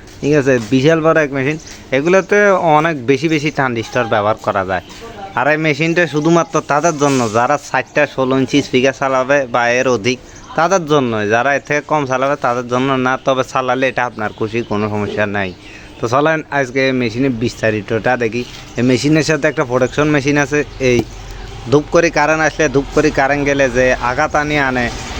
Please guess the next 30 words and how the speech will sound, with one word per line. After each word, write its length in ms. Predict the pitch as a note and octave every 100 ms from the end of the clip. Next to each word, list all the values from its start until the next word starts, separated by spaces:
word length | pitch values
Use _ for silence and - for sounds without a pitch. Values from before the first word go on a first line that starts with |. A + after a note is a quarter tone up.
| A#2+
ওগুলা 220 | C3+ E3 E3
থেকে 160 | D#3+ D#3+ D3+
বাঁচাবে। 340 | C#3 D3 D3+ D3+ C#3+
মেশিনে 340 | C3+ - D3+ D3+
ফার্স্ট 240 | C#3 D3 -
সাথে 180 | D3+ C#3 D#3 -
ক্ষয় 200 | C#3+ C#3+
হওয়া 160 | C#3 D3 D3
থেকে 160 | C#3 C#3
বাঁচাবে, 360 | C3+ C#3 C3 C#3 A#2+ C#3 A#2
স্পিকারে 340 | C3 C#3+ D3+ -
কল 120 | C#3+ C#3+
কাটা 180 | D3 C#3+
থেকে 140 | C#3+ C#3+ C#3
বাঁচাবে। 300 | B2+ B2+ C3 - - - - E3
এছাড়া 280 | D#3+ D#3 D#3
এখানে 220 | D3 D#3+ D#3+
একটা, 200 | C#3 D#3+ D#3+ D3+
উম, 80 | D3 C#3+ C#3 C3 C3+
নিয়মাবলী 520 | C3+ B2+ B2 A#2+ A#2 A#2
কাগজ 260 | A2 G#2 G#2
আছে, 160 | B2 B2 - - - -
কিভাবে 320 | D3 E3+ E3+ E3 B2
বাড়াবেন, 360 | C#3 D3+ D#3 D3+ C#3
কমাবেন, 340 | C#3+ C#3 C#3+ C3
চালাবেন, 380 | B2+ B2+ B2 B2+ A#2+
কিভাবে 320 | B2+ C3 C#3 C#3+
করলে 220 | C#3+ C3 C3 -
কি 80 | B2 B2+
হবে 180 | B2+